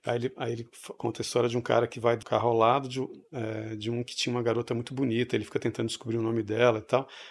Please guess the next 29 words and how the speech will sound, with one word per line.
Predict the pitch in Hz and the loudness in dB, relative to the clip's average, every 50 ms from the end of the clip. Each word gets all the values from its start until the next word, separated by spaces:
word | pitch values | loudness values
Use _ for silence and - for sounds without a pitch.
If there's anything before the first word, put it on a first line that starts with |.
| - _ | -20 _
Só | - - - 262 285 | -10 -4 0 2 4
isso | 247 - 160 151 - - | 6 6 6 6 4 2
o | 131 | -4
conto. | - - 123 113 107 - - - _ _ - | -2 0 0 0 0 -2 -4 -14 _ _ -4
Mas | 120 | -4
como | - - 240 277 277 | 0 2 2 2 4
você | - - 214 | 6 6 6
vê | 151 131 151 156 | 8 10 10 10
as | 175 147 131 131 | 10 10 8 6
musiquinhas, | 160 175 175 180 175 180 - - 170 180 165 131 117 | 6 4 6 4 2 2 2 2 4 6 6 6 4
os | 113 - - | 2 -2 2
trechos | - 139 143 135 - | 4 6 6 6 4
que | - - 139 | 2 0 0
ele | 127 | 0
colo-, | 123 - 127 110 101 110 - | 2 2 2 4 2 2 -2
que | - - - | -4 -6 -6
ele | 117 113 110 104 | -6 -6 -6 -8
coloca, | - - 107 104 107 120 131 123 - 110 | -4 -4 -2 0 2 0 0 0 -2 -6
né, | 107 107 | -6 -6
das | 107 104 104 107 | -6 -6 -6 -6
músicas, | 107 104 113 123 131 120 107 104 - - 117 - - _ - - - - - - - - _ _ _ _ _ - | -4 -4 -2 -2 -2 -4 -6 -8 -10 -12 -12 -12 -14 _ -20 -20 -20 -20 -20 -20 -20 -20 _ _ _ _ _ -4
e | 120 120 120 120 117 117 110 - | -2 0 2 2 2 0 0 2
toda | - 143 139 143 156 151 143 135 127 113 113 | 2 2 6 8 6 6 8 6 4 2 2
a | 120 | 2
intenção | 120 117 - 139 127 117 - - 131 131 123 | 0 0 4 4 4 4 4 0 0 0 0
do | 117 | -2
conto, | 113 - - 120 123 139 135 117 - 113 | -4 -4 -2 0 0 2 0 0 0 -4
a | |
situação. | - - - - - 123 107 - - 147 147 | -4 -4 -4 0 2 2 2 4 2 0 0